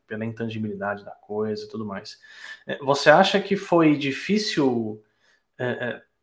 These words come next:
para os clientes dessa área perceberem o resultado, ou você acha que foi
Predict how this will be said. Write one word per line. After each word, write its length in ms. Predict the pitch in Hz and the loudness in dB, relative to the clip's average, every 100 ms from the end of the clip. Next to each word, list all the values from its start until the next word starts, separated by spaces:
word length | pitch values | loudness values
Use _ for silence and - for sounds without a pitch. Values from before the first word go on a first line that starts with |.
| _ | _
para 200 | - 156 | 8 8
os 160 | 156 - | 8 0
clientes 640 | - 143 139 180 175 139 | -2 2 4 4 2 0
dessa 360 | 127 131 131 117 | 4 4 2 -2
área 500 | 104 139 131 107 - _ _ _ _ _ - | 2 2 0 -6 -12 _ _ _ _ _ 2
perceberem 1080 | 160 156 - 139 110 131 202 247 262 233 - | 4 4 0 0 2 4 4 4 0 -4 -8
o 140 | 139 | -4
resultado, 720 | 131 135 123 113 - 139 214 254 | 2 2 2 -4 -4 -2 0 0
ou 200 | 190 165 | 0 0
você 200 | 160 156 | 0 -2
acha 200 | 139 - | -2 -6
que 100 | - | -16
foi 420 | - 147 127 | -2 0 0